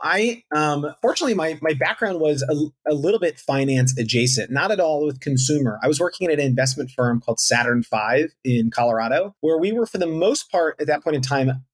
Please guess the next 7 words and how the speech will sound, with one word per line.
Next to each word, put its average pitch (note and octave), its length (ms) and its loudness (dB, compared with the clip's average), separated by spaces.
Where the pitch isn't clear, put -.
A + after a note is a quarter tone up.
acquiring C3 1040 0
kind B2+ 180 2
of A2 180 -4
unsexy B2+ 800 0
cash - 340 -2
flowing C3+ 320 0
businesses, D3+ 640 0